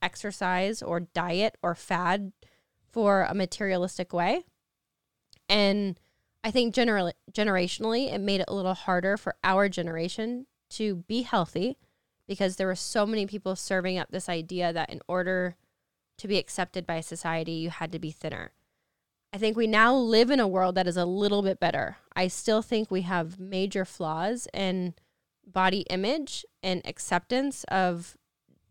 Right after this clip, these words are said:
different body styles. But I do think we live in a world that favors more health over fads,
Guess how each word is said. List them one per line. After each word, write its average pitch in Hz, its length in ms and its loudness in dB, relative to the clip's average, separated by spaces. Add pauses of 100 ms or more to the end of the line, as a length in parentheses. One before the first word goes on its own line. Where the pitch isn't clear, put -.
(160)
different 214 400 -2
body 190 260 2
styles. 202 640 0 (1400)
But 247 300 8
I 220 120 6
do 240 260 0
think 220 200 -2
we 220 120 0
live 208 160 0
in 202 60 -2
a 196 80 0
world 185 240 2
that - 200 -2
favors 190 440 0
more 175 160 0
health 185 520 -4
over 180 460 0 (920)
fads, - 640 -2